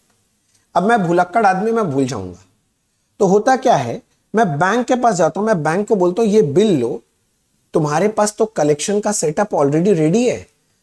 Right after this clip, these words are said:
तुम तो अपने कस्टमर लोग को लोन देता है तो कलेक्शन करता ही है, तो तुम वसूली करने में नंबर वन है, तुम वसूली भाई है भाई, तुम एक काम कर, बैंक को बोलता हूं, तुम मेरे लिए जाके कलेक्शन कर लेगा।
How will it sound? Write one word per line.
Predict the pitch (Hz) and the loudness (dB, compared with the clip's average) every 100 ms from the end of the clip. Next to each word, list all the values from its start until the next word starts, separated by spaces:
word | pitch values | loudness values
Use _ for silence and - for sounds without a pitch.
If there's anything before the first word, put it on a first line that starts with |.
| _ | _
तुम | 156 147 | -2 0
तो | 208 | 2
अपने | 190 214 214 214 | 0 2 2 0
कस्टमर | 214 180 - 175 190 | -2 -4 0 0 2
लोग | 208 208 | 2 2
को | 208 | 2
लोन | 180 190 208 | 2 4 2
देता | 208 214 | 2 2
है | |
तो | 214 | 2
कलेक्शन | 214 196 185 233 | 2 0 0 0
करता | 226 233 254 | 0 0 2
ही | 247 | 2
है, | 214 202 - - | 0 -2 -14 -12
तो | |
तुम | 147 190 202 - | -4 -2 -2 -6
वसूली | 170 165 170 247 254 | -2 0 2 4 4
करने | 233 208 | 2 2
में | 214 | 2
नंबर | 190 170 180 | 0 0 0
वन | 170 170 | 0 -2
है, | 120 | -4
तुम | 156 | -4
वसूली | 151 - 202 | -2 0 2
भाई | 175 135 185 | 2 2 0
है | 135 | 0
भाई, | 104 90 - _ _ _ | -4 -8 -14 _ _ _
तुम | 190 | 0
एक | 196 214 | 0 2
काम | 247 220 | 0 2
कर, | 135 120 | 0 0
बैंक | 143 147 160 | -2 -2 0
को | 175 | 0
बोलता | 139 117 127 | 0 0 -4
हूं, | 165 - - - | -8 -12 -20 -4
तुम | 226 | 2
मेरे | 202 202 233 | 4 4 4
लिए | 254 | 4
जाके | 226 226 247 | 2 0 -2
कलेक्शन | 214 196 - 233 | 0 0 0 -2
कर | 233 | -2
लेगा। | 247 220 117 | -2 -2 -4